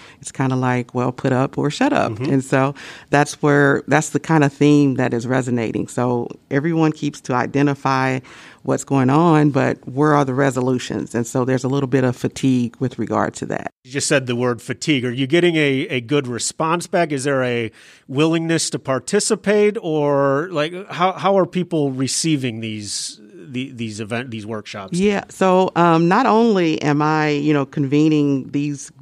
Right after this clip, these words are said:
Speaker 1: workshops with, you know, the help of our neighborhood engagement committee, I'm also involved in other conversations, uh, in the community, a part of other meetings that are happening. So I'm, I'm,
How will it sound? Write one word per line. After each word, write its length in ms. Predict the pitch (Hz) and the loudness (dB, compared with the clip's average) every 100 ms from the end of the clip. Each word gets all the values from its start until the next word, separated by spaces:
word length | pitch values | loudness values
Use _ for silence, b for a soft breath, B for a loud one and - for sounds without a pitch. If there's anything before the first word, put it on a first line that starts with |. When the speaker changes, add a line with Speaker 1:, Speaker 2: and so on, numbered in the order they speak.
| _ | _
Speaker 1:
workshops 560 | 143 143 - 135 127 - | -2 0 0 0 -2 0
with, 260 | 135 131 - | 0 -2 -4
you 100 | 135 | -2
know, 120 | 123 | 0
the 60 | 120 | -2
help 180 | 135 127 | -2 -2
of 140 | 120 | 0
our 80 | 127 | 2
neighborhood 400 | 131 131 135 139 | 2 0 -2 -2
engagement 420 | 120 160 196 143 | 0 2 0 -2
committee, 320 | 131 123 120 | -2 -2 0
I'm 140 | 123 131 | 0 0
also 400 | 143 - 147 135 | -2 0 0 0
involved 340 | 127 127 123 | 0 -4 -2
in 140 | 123 | -4
other 240 | - 123 123 | -2 -4 -4
conversations, 1040 | - 123 123 123 123 127 - 123 123 - B B B B - | -4 -4 -4 -4 -2 -2 -2 -2 -2 -6 B B B B -2
uh, 140 | 135 127 | -2 2
in 120 | 139 | 0
the 60 | 135 | 2
community, 580 | 143 135 135 131 131 | 2 2 2 2 2
a 80 | 127 | 0
part 280 | - 131 127 | 0 -2 0
of 120 | 127 | -2
other 260 | - 135 135 | -2 0 2
meetings 540 | 135 135 139 135 127 | 2 2 2 2 0
that 100 | 135 | -2
are 80 | 131 | -2
happening. 560 | 131 131 127 135 131 127 B B B | -2 -2 -2 -4 -4 -6 B B B
So 500 | - - 156 143 139 | -8 0 2 4 2
I'm, 300 | - 139 131 - | 2 2 0 0
I'm, 280 | 139 135 | -2 -2